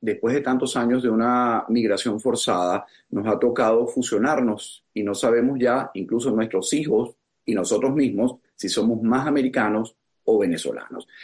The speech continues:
Tengo dos protagonistas de este documental, uno de ellos no ha salido hasta el momento, pero ya en la próxima semana lo verán, eh, en una parte en la que estuvimos muy conmovidos grabando el sentimiento de lo que significaba nuestras madres. Orián Brito,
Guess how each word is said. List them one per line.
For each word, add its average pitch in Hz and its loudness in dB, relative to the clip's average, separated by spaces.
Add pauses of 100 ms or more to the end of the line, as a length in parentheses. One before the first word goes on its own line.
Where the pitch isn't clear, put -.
(100)
Tengo 147 4
dos 170 4
protagonistas 135 2
de 139 2
este 127 0
documental, 123 2
uno 127 2
de 127 4
ellos 131 0
no 135 -2
ha 117 0
salido 120 2
hasta 123 -2
el 107 2
momento, 143 2
pero 101 2
ya 110 0 (140)
en - -6
la 101 -2
próxima 120 2
semana 107 0
lo 110 4
verán, 127 0
eh, 95 0
en 95 0
una 107 0
parte 120 2 (220)
en 113 2
la 104 0
que 107 2
estuvimos 123 2
muy 160 0
conmovidos 131 2
grabando 120 2 (220)
el 120 -2
sentimiento 123 2
de 151 2
lo 143 0
que 127 0
significaba 120 0
nuestras 120 0
madres. 104 2
Orián 113 2
Brito, 101 -2